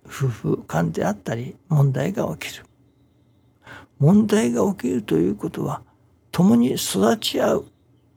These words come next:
そのチャンスを、機会を与えられたということですからね。もしこれが一生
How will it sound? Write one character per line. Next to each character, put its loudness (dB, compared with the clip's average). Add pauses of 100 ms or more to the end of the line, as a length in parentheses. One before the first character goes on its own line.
(140)
そ 0
の 4 (220)
チ -6
ャ 2
ン -2
ス -8
を、 -18 (240)
機 -8
会 0
を -4
与 0
え 0
ら -2
れ -4
た -6
と -2
い 0
う -2
こ -10
と -6
で -14
す -8
か -12
ら -14
ね。 -2 (1900)
も 4
し -2
こ -4
れ 0
が -4 (320)
一 2
生 0